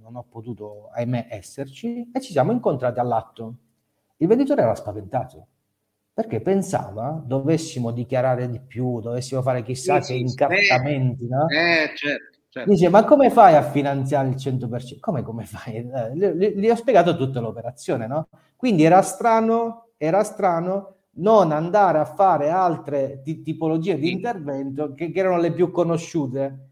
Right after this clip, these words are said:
Speaker 1: quando poi
Speaker 2: Perché
Speaker 1: in realtà ma-, manca solo quell'informazione in più, no?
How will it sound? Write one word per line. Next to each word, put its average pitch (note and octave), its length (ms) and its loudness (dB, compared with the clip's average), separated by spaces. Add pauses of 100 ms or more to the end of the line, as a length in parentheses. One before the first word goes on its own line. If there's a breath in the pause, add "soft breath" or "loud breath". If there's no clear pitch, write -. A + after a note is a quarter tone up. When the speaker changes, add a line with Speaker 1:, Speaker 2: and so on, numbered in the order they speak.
(260)
Speaker 1:
quando A3 300 0
poi F#3+ 180 2
Speaker 2:
Perché E3 80 -2
Speaker 1:
in G#3 60 4
realtà D#3+ 460 2
ma-, D3+ 200 -6
manca E3+ 320 0
solo G3 280 0
quell'informazione D3 920 -2
in C#3 120 -10
più, D#3 180 -2
no? B2+ 420 -8